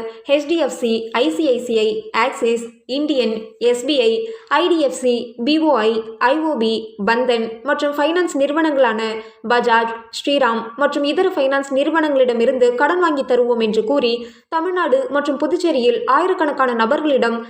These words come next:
கால் சென்டர் வைத்து இரண்டரை கோடி ரூபாய் அளவுக்கு மேல் கொள்ளையடித்த சென்னையை சேர்ந்த மோசடி கும்பலில் இரண்டு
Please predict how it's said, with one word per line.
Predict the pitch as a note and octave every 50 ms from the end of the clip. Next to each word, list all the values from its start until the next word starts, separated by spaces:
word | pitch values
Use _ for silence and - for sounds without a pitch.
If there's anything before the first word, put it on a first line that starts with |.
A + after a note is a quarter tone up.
| - - -
கால் | D#4+ D#4+ F4+ F4+ F#4
சென்டர் | F4+ D#4+ - C4+ B3 B3
வைத்து | B3 A#3+ B3 B3 A#3+ A#3+ A#3 A#3+ A#3+ D4+
இரண்டரை | F4 F#4 F4+ F#4 F4+ E4+ C#4+ B3 -
கோடி | C#4 C4+ C#4 C4+ C4+
ரூபாய் | C4+ A#3+ C#4 C4 B3 A#3+
அளவுக்கு | C4 C#4+ D#4 D4+ - C4 A#3+
மேல் | A#3+ B3+ B3 B3+
கொள்ளையடித்த | B3+ C4 D4+ E4 D4+ C4 B3 - - A#3 A#3+ B3 A#3+ -
சென்னையை | D4+ D4+ F4 F4+ F#4 E4 D#4 -
சேர்ந்த | C#4 B3+ B3 A#3+ A3+ A3+
மோசடி | B3+ D#4+ D#4+ E4+ C#4+ C4 A3
கும்பலில் | B3 A#3 A3+ A3+ A3 A3 A3+ A3+ - - - - - D#4+ F4
இரண்டு | F#4 G4 F4+ F4+